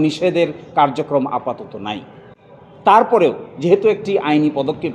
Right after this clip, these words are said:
নিয়েছিলেন, এই আইনি পদক্ষেপটি প্রত্যাহার করার জন্য কিংবা বাতিল করার জন্য আমরাও আইনগতভাবে অগ্রসর হয়েছি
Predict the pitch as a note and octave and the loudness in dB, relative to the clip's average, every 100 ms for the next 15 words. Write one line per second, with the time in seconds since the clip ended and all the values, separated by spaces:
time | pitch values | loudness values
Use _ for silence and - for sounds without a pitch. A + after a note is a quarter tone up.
0 | D3 F3+ F#3+ G3+ A3+ A3 - D#3 E3 D#3+ | -4 -4 -2 -2 -4 -8 -6 2 2 4
1 | F3 G#3 - F#3 G3+ G3+ F#3+ F3 E3+ E3 | 2 2 0 0 0 -2 -4 -4 -4 0
2 | A3+ F3 - C#3 G#2+ G2 F2 - - - | 0 0 0 -2 -4 -8 -12 -16 -18 -20
3 | - A3+ A#3+ A#3+ F3 F3 D#3 D#3+ D3 C#3 | -2 2 4 6 4 2 0 2 0 0
4 | D#3+ G3 A#3 - - F3 F3+ F#3+ F#3+ E3 | -2 -4 -6 -8 2 4 6 6 6 2
5 | D#3+ C#3 C3+ B2 A#2 A2 F#2 F#2+ G#2 F#2 | 2 0 0 -2 0 -2 -4 -12 -14 -14
6 | G#2 F#2+ | -14 -16